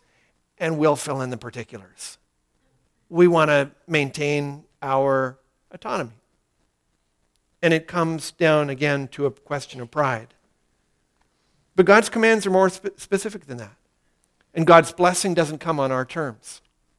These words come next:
Now, so far we said that God's plan is more complex than we typically assume. It's seldom just one issue that God is dealing with in our lives,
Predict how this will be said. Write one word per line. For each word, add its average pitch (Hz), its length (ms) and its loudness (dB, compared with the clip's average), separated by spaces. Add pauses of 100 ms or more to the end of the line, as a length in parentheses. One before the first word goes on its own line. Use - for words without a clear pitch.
(1120)
Now, 220 80 8
so 285 180 4
far 349 180 4
we 220 120 4
said 185 240 4
that 180 80 2
God's 175 300 4
plan 180 260 4
is 170 120 -2
more 165 180 2
complex 165 560 -2
than 143 100 -6
we 131 80 -4
typically 139 460 -6
assume. 123 420 -6 (280)
It's 220 160 -2
seldom 320 480 4
just 226 300 -4
one 196 400 4
issue 185 380 2
that - 120 -2
God 147 220 2
is 156 140 0
dealing 170 340 4
with 139 160 2
in 143 80 0
our 139 160 4
lives, 151 380 6